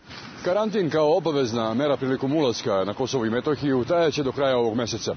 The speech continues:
A, na Kosovu se narednih dana očekuje nekoliko stotina ljudi iz zapadnih zemalja,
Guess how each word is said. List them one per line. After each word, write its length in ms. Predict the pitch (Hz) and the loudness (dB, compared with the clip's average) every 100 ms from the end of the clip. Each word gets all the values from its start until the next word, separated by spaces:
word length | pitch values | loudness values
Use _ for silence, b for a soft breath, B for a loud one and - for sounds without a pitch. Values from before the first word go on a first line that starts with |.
| B B B - | B B B -4
A, 140 | 107 | -2
na 100 | 117 | 0
Kosovu 320 | 143 196 214 175 | 0 0 0 0
se 140 | 175 | 0
narednih 380 | 170 175 156 135 | 0 0 0 0
dana 300 | 147 165 160 | 0 0 0
očekuje 600 | 139 165 - 156 139 110 | -2 -4 0 2 2 0
nekoliko 480 | 147 156 143 139 123 | -2 -2 -2 -2 -2
stotina 360 | 170 151 139 | -2 -2 -2
ljudi 420 | 120 143 170 139 | 0 2 2 2
iz 100 | 120 | 2
zapadnih 380 | 110 127 143 123 | 0 0 0 -2
zemalja, 460 | 110 113 127 165 | -2 -2 0 0